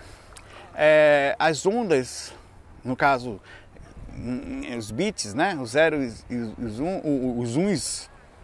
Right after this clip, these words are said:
os, os códigos binários, que ali estavam.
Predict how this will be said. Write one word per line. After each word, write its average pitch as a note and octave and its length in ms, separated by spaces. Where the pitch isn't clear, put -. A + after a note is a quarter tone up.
os, A2+ 140
os A2+ 240
códigos C3+ 360
binários, B2+ 640
que A3 200
ali G#3 180
estavam. D3+ 560